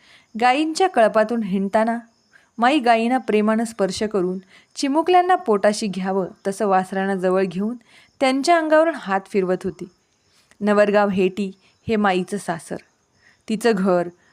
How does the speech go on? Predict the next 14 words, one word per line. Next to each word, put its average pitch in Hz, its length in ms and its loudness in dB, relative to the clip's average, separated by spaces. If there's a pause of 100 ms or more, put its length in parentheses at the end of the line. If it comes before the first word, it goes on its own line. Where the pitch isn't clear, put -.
(180)
गुरांचा 240 500 2
गोठा, 208 520 2 (560)
शेणखताच्या 269 760 0
लढ्याची 196 500 2
जागा 196 400 2 (480)
ही 196 80 -2
ठिकाणं 202 420 0
मला 190 220 2
दाखवून 180 520 -2 (400)
माईनं 269 440 0
गतकाळातील 208 640 0
सोसलेल्या 202 580 0
सासुरवासाची 185 840 -4
वेदनादायी 202 640 2